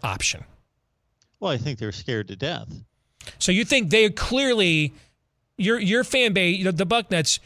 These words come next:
Speaker 1: clearly would prefer Harbaugh to at least be good enough to stick around for a couple of years and then hand the gig off to Mike Hart rather than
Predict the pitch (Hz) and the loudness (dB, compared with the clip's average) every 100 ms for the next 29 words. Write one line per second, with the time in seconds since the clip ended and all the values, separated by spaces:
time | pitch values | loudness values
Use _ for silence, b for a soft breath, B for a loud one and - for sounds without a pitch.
0 | B B - 262 277 247 226 196 202 - | B B 0 2 4 4 2 2 0 2
1 | 208 180 165 - B B 208 220 208 202 | 2 4 2 -2 B B 2 4 4 4
2 | - 208 202 208 - 160 175 139 240 226 | 2 0 2 0 0 0 0 2 4 4
3 | 156 147 - - 156 240 196 196 202 180 | 2 0 -2 -2 0 0 0 2 2 2
4 | 175 - 175 175 156 160 156 151 - B | 0 0 0 0 0 2 2 0 -4 B
5 | B B 170 180 156 196 185 170 185 185 | B B 2 4 4 4 4 2 2 2
6 | 175 165 156 165 160 160 - 175 165 165 | 4 2 0 0 2 0 2 2 2 0
7 | 160 160 156 151 | 2 2 2 2